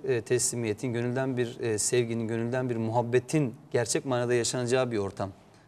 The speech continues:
Dolayısıyla insan Allah'ına kavuşması, Yaradanına kavuşması bunu, e, ifade ediyor, bunu temsil ediyor.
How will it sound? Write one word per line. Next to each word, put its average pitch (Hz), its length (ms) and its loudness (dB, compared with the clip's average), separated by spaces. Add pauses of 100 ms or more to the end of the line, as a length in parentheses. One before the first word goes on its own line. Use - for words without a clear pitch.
(140)
Dolayısıyla 131 300 2
insan 151 200 0
Allah'ına 143 460 2
kavuşması, 120 720 0
Yaradanına 127 480 2
kavuşması 123 640 -2
bunu, 202 220 0 (160)
e, 113 200 0
ifade 110 400 -2
ediyor, 110 160 -4
bunu 135 140 -2
temsil 110 360 -2
ediyor. 214 180 0